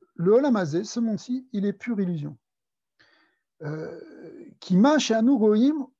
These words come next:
urak michamat she'en lanu aklim lirot et haemet ve'elokut shebechol davar. Et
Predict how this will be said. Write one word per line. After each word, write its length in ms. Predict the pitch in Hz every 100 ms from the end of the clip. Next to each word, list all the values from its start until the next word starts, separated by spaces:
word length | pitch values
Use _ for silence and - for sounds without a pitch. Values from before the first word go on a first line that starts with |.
| -
urak 260 | 175 277 285
michamat 380 | 220 214 214 269
she'en 240 | - 240
lanu 380 | 233 214 214 262
aklim 440 | 214 - 220 240 277
lirot 420 | 196 156 233 294 _ _
et 180 | 185 175
haemet 380 | 170 160 170 254 _
ve'elokut 540 | 180 190 190 - 233
shebechol 420 | - 180 - 196 170
davar. 340 | 165 - _ _ _ _ _ _ _ _ _
Et 180 | 147